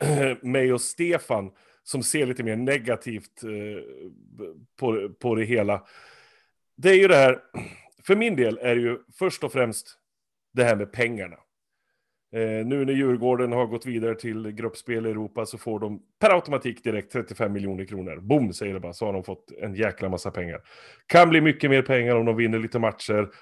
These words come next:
Om de dessutom skulle gå vidare från gruppspel kan det bli mycket mer pengar. Eh, det ser jag som den största negativa saken med det hela. Finns en hel del annat också. Stefan, har du någon största negativa sak?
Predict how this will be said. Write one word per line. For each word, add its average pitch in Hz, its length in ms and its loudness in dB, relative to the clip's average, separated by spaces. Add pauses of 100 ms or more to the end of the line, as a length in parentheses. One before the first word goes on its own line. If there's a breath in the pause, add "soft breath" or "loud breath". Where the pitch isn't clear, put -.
Om 120 140 2
de 117 120 4
dessutom 123 380 0
skulle 117 180 0
gå 110 120 -2
vidare 117 380 0
från 117 120 -6
gruppspel 104 380 -2
kan 110 120 -2
det 101 60 -2
bli 98 140 -2
mycket 113 480 -2
mer 101 140 2
pengar. 90 380 -2 (580 loud breath)
Eh, 98 280 -2 (380)
det 127 240 4
ser 123 200 4
jag 110 220 6
som 104 140 -4
den 98 120 0
största - 1040 0 (920)
negativa 104 760 0
saken 92 520 -6 (160)
med 104 140 2
det 92 60 2
hela. 87 300 -4 (460 soft breath)
Finns 156 220 2
en 135 80 0
hel 156 240 6
del 123 140 8
annat 110 240 8
också. 110 260 -2
Stefan, 143 360 2
har 131 100 2
du 147 160 0
någon 117 420 -2
största - 880 0
negativa 98 800 0
sak? - 380 -8